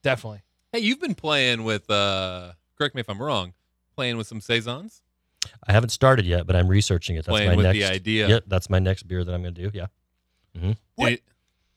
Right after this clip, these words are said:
Speaker 2: go ahead.
Speaker 1: is the t-, what is that? It's like, it's the one thing that makes it d-, this beer. It's, I don't wanna <laughs> say,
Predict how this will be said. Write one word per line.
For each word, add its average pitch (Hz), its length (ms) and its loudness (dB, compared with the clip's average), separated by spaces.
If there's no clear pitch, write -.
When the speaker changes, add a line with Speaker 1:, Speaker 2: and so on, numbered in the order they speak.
Speaker 2:
go 101 100 -2
ahead. 90 180 -4
Speaker 1:
is 196 340 -6
the 147 120 -2
t-, - 260 -16
what 190 260 -6
is 160 280 -2
that? 143 260 -2
It's 113 200 -14
like, 117 300 -8
it's - 160 -14
the 143 120 0
one 147 280 -2
thing 151 220 -2
that 127 120 -4
makes 120 200 -4
it 117 160 -16
d-, - 80 -20
this 120 200 -6
beer. 101 320 -6
It's, - 280 -18
I 190 60 -2
don't 285 120 2
wanna 302 160 0
<laughs> - 0 -
say, - 480 -2